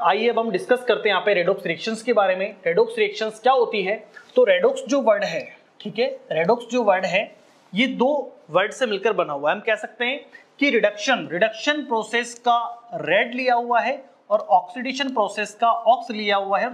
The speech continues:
दोनों को मिलाकर हमने redox एक word बनाया हुआ है, ठीक है। तो ऐसी chemical reactions या those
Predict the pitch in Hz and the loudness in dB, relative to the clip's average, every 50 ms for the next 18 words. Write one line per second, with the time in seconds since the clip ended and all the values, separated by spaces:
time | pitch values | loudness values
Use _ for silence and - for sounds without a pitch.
0 | 202 165 170 175 175 214 240 240 269 240 214 175 160 156 151 - 175 170 170 196 | -8 -10 -10 -6 -4 -4 -4 -2 -4 -6 -2 0 0 0 0 -2 -4 -4 -2 -2
1 | 233 208 175 147 151 190 202 - - - 180 170 175 147 151 180 220 - - - | -2 -2 -2 0 0 0 -2 -2 -6 -12 -12 -12 -4 0 0 2 2 0 -4 -10
2 | - - - - 175 180 180 170 151 139 127 127 - - - 208 208 240 240 - | -14 -20 -14 -4 0 0 0 0 -2 -8 -10 -14 -10 -8 -6 -4 -4 -4 -6 -8
3 | - - - - - _ _ _ - 302 - - 220 233 233 - 320 294 - 269 | -12 -20 -20 -20 -20 _ _ _ 0 2 4 4 2 2 2 0 -2 0 2 0
4 | 220 226 233 226 254 233 226 208 185 180 185 - - 208 190 160 - - 180 202 | 0 0 0 0 0 0 2 0 0 -2 -4 -4 -4 -4 -4 -4 -4 -2 0 0
5 | 196 196 170 165 190 247 302 294 247 - | 0 0 0 2 2 2 2 0 -4 -4